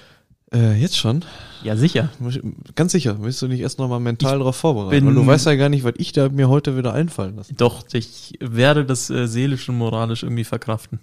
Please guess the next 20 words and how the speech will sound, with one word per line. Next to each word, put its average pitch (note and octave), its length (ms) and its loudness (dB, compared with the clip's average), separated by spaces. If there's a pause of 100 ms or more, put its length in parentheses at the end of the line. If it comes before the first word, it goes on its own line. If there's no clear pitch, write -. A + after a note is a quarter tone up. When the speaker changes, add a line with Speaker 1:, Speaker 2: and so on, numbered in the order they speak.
(160)
Speaker 1:
Okay, A2+ 360 -4
ich, - 340 -8
äh, G#2+ 300 -4 (400)
bin B2 140 -2
gespannt, A#2+ 520 -2
wie B2 120 -2
du B2 100 -4
antworten - 400 -8
möchtest. - 420 -16 (100)
Die C#3 100 0
Frage G#3 600 4
lautet, B2 640 2 (800)
welchen G#3 380 2
Fußballspieler G#2+ 800 -2
würdest E3 320 -2
du C#3+ 40 -2
persönlich D3 880 2
einmal D#3 300 2
gerne C3+ 320 0
kennenlernen? - 680 0